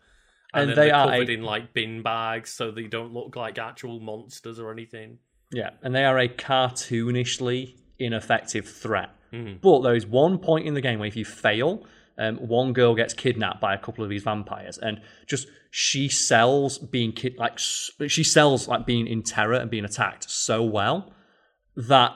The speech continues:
Speaker 2: it's actually uncomfortable to watch.
Speaker 1: Oh,
Speaker 2: And
Speaker 1: it
Speaker 2: if you
Speaker 1: really
Speaker 2: watch
Speaker 1: is,
Speaker 2: it
Speaker 1: yeah.
Speaker 2: out, if you watch it out of context, it's fucking horrifying. And they use that clip to sell to the U S government that this is a murder simulator. Look, look at this video game you're playing with your chil-, like, your children might be able to play,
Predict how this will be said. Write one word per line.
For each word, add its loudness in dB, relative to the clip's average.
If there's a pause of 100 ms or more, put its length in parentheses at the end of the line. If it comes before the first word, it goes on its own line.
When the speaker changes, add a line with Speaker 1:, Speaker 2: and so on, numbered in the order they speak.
Speaker 2:
it's -4
actually -2
uncomfortable -2
to -8
watch. -10
Speaker 1:
Oh, -2
Speaker 2:
And 2
Speaker 1:
it 2
Speaker 2:
if -2
you -4
Speaker 1:
really 2
Speaker 2:
watch 6
Speaker 1:
is, 2
Speaker 2:
it 4
Speaker 1:
yeah. 6
Speaker 2:
out, 2
if -2
you 4
watch 4
it 2
out 0
of -4
context, 0
it's -12
fucking -6
horrifying. -2 (360)
And 0
they 6
use 0
that 2
clip 0
to -6 (220)
sell 2
to -4 (420)
the -8
U 2
S -2
government -2
that 2
this 2
is 0
a 6
murder 2
simulator. -6
Look, 0
look 4
at 0
this 2
video 6
game 4
you're 2
playing -2
with -6
your -4
chil-, -2
like, -2
your 4
children 2
might -2
be -2
able -2
to -14
play, 0